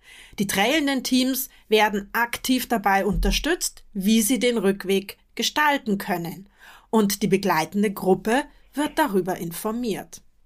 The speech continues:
Dabei finde ich es wichtig, die Bezugspersonen nicht nur konkret mit den Möglichkeiten anzuleiten, wie sie den Rückweg machen können,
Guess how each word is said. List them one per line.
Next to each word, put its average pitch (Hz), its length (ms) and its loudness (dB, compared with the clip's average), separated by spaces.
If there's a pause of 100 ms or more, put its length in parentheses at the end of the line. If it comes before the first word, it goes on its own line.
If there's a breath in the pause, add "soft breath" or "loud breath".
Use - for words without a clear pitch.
(540 loud breath)
Dabei 240 240 4
finde 285 260 2
ich 247 140 -2
es 269 180 0
wichtig, 277 360 -2
die 247 100 -2
Bezugspersonen 226 1160 0
nicht 240 320 2
nur 214 160 2
konkret 208 640 0
mit 214 160 0
den 190 140 2
Möglichkeiten 233 800 0
anzuleiten, 208 1000 0
wie 190 220 4
sie 208 140 2
den 185 180 2
Rückweg 180 420 -2
machen 277 360 -2
können, 262 360 -2